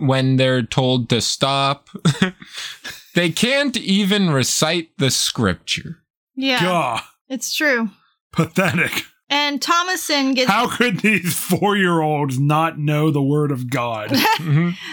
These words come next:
Speaker 2: And Thomason gets blamed for everything they do.
Speaker 3: Well, so that's an interesting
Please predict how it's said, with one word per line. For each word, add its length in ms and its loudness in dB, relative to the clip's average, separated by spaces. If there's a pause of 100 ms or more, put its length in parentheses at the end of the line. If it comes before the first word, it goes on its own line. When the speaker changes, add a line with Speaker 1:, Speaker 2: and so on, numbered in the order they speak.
(120)
Speaker 2:
And 280 0
Thomason 760 0
gets 300 -2
blamed 500 0
for 100 -6
everything 500 0
they 160 0
do. 400 -2 (580)
Speaker 3:
Well, 340 2
so 360 0
that's 220 0
an 100 0
interesting 880 0